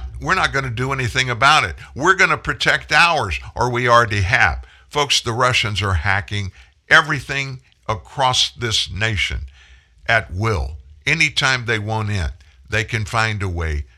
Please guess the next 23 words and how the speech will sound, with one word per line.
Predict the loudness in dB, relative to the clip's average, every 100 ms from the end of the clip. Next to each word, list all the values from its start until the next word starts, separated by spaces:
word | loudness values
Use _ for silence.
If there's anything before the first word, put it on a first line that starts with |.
| _
to | -8
get | -4 -2 0
in. | 0 -2 -10 _ _ _ _ _ _ _ _ _ _ _ _ _ _ _ _ _ _ _ _ _ _ _ _ _ _ _ _ _ _ _ _ _ -20 -20 -20 _
He | -2 2
also | 2 2 0
said | 0 0 0 -2
Putin | -4 -4 -4 -4
is | -4 -4
planning | -4 -4 -4 -4
on | -4 -2
some | -2 -2 -4
false | -6 -2 -2 0 -2
flag | -2 0 0 0 -2
operations. | -4 -4 -4 -2 -2 -2 -2 -4 -8 _ _ _ -4
That's | -2 -2
the | -4 -4
latest | -2 -2 -2 -2
buzzword. | -2 -4 -4 -4 -4 -4 -6 -10 _ _ _
When | -6 -2
you |
want | -2 -2
to | -4
throw | -2 -2 -2